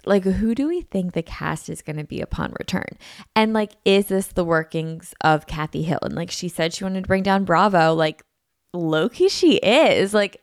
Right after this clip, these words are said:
it, like, she's really doing all this. So, I don't know. I'm just so curious about it, and I wanna know your takes on it. Anyway, back to the topic at hand, which is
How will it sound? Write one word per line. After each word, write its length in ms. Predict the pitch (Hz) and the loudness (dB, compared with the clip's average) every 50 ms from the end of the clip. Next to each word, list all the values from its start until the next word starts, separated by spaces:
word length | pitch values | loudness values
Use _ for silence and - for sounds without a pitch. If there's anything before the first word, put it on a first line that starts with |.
| _ - | _ -8
it, 160 | - - - - - | -8 -8 -8 -6 -2
like, 240 | - 220 226 226 - | 0 2 2 2 2
she's 360 | - 254 262 262 254 214 214 | 2 4 4 4 4 2 2
really 520 | 190 185 202 233 320 403 392 285 214 - _ _ _ _ - _ _ _ _ _ _ _ - | 2 4 4 6 4 4 2 0 -2 -6 _ _ _ _ -20 _ _ _ _ _ _ _ 0
doing 380 | 185 214 311 480 466 233 175 | 4 6 6 6 6 4 4
all 200 | 139 107 92 92 | 2 2 4 4
this. 280 | 95 73 - 220 - - - - - - - - _ | 2 2 0 0 -4 -8 -12 -18 -20 -20 -20 -20 _
So, 720 | - - - - 262 233 226 226 226 220 214 214 214 208 - - | -16 -4 0 2 4 6 6 6 6 6 6 6 6 4 2 2
I 60 | - 247 | 0 0
don't 120 | 285 320 | 0 0
know. 180 | 294 - - - | 0 0 0 0
I'm 180 | - 190 196 190 | 0 0 0 0
just 220 | 202 214 - - | -2 -2 -2 0
so 180 | - 180 180 190 | 2 2 2 2
curious 340 | - - - - 175 - | 0 0 0 0 0 2
about 200 | - 180 170 170 | 2 2 4 4
it, 100 | 175 170 | 4 2
and 120 | - - 175 | 2 2 2
I 60 | 170 | 2
wanna 180 | 165 160 160 156 | 2 0 0 -2
know 100 | 156 151 | -2 -4
your 140 | 151 - | -4 -4
takes 260 | - - - - - - | -4 -6 -6 -6 -6 -6
on 120 | - - | -6 -6
it. 100 | - - - - - | -8 -12 -12 -6 -4
Anyway, 300 | 190 180 - - - - _ _ _ | -2 -2 -2 -4 -8 -14 _ _ _
back 200 | - 165 165 - | -4 -2 -2 -4
to 100 | - - | -8 -6
the 140 | 185 175 170 | -4 -4 -4
topic 400 | - - 151 151 - - 165 - - | -4 -4 -6 -6 -6 -8 -10 -10 -10
at 80 | 170 151 | -10 -8
hand, 240 | 156 170 170 185 | -8 -8 -8 -8
which 180 | 190 202 - - | -10 -10 -12 -12
is 180 | 196 185 - | -14 -14 -16